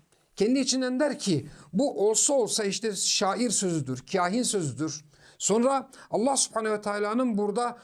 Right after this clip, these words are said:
"Ve ma huve bi kavli şair qalilen ma tu'minun ve la bi kavli kahin qalilen ma tezekkerun" ayetlerini duyunca hemen çıkar iman eder. Bakın, Kur'an'ı dinlemek, Kur'an'ı okumak, yani Allah'ın okunan ayetleriyle iştigal etmek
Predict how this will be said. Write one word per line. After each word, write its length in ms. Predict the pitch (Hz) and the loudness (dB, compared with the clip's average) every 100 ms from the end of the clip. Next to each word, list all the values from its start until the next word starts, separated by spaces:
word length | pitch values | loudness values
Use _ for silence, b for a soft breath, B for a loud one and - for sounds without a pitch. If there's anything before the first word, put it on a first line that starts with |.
| B - | B 0
"Ve 120 | 226 | 2
ma 200 | 254 226 | 2 0
huve 260 | 208 220 175 | 0 -2 -4
bi 100 | 190 | -4
kavli 300 | 220 214 190 | -2 -2 0
şair 500 | - 208 208 170 - | 0 0 -2 -4 -4
qalilen 440 | 190 196 196 190 | -4 -2 -2 -2
ma 240 | 190 185 | -2 -4
tu'minun 580 | - - 185 196 185 156 | -6 -8 -2 -2 0 2
ve 140 | 190 220 | 2 2
la 200 | 190 180 | -2 -4
bi 80 | |
kavli 320 | - 190 180 180 | -6 -4 -4 -6
kahin 400 | 202 190 190 151 | -2 -2 0 -4
qalilen 500 | - 185 202 190 185 | -2 -2 0 0 -2
ma 180 | 185 | -4
tezekkerun" 720 | 185 170 185 190 196 196 170 - B B | -4 -4 -4 -4 -2 0 -2 -6 B B
ayetlerini 720 | 185 240 262 247 214 180 170 156 | 0 2 2 0 -2 -2 -2 0
duyunca 440 | 269 170 156 196 - | 0 0 -2 -6 -4
hemen 360 | 302 320 262 226 | 0 2 2 0
çıkar 320 | - 254 - | -2 -4 -4
iman 360 | 175 170 156 131 | -2 0 0 -2
eder. 260 | 120 101 185 | -4 -6 -2
Bakın, 320 | 233 208 110 B B - | -2 -4 -10 B B -6
Kur'an'ı 460 | 190 208 277 320 | 0 2 2 2
dinlemek, 420 | 254 208 147 139 151 - | 2 2 0 -2 -6 -6
Kur'an'ı 380 | 156 180 254 311 | 0 2 2 0
okumak, 480 | - 180 143 147 - B B | 0 -2 -4 -4 -10 B B
yani 220 | 247 214 | 0 0
Allah'ın 680 | - 165 180 190 196 294 - | 0 0 0 0 0 -2 -4
okunan 480 | 160 - 202 285 285 | -10 -6 -2 0 -2
ayetleriyle 840 | 180 190 202 202 202 226 247 202 - | -2 -2 -2 -4 -4 -2 0 -2 -4
iştigal 520 | 151 - 175 160 277 | -6 -6 -2 0 0
etmek 500 | 269 - 131 123 - | 0 -4 -8 -10 -14